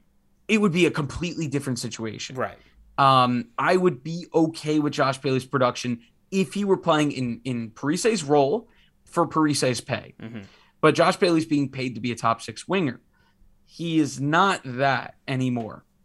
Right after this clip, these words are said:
Speaker 1: Um, and he, he had a severe decline this year. Um, he looked afraid to play hockey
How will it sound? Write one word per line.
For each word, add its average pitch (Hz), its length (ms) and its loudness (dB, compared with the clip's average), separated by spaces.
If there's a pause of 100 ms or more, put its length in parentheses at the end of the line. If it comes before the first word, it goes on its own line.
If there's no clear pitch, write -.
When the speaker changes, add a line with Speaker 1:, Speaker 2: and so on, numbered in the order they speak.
(140)
Speaker 1:
Um, 120 520 2
and 120 320 -4
he, 123 280 -4
he 120 180 -6
had 123 100 0
a 117 40 -8
severe 143 460 0
decline 135 440 0
this 127 220 -6
year. 123 300 -4 (600)
Um, 123 460 0 (340)
he 240 400 0
looked 190 340 2
afraid 143 760 0 (460)
to 147 100 -12
play 143 220 0
hockey 131 580 -4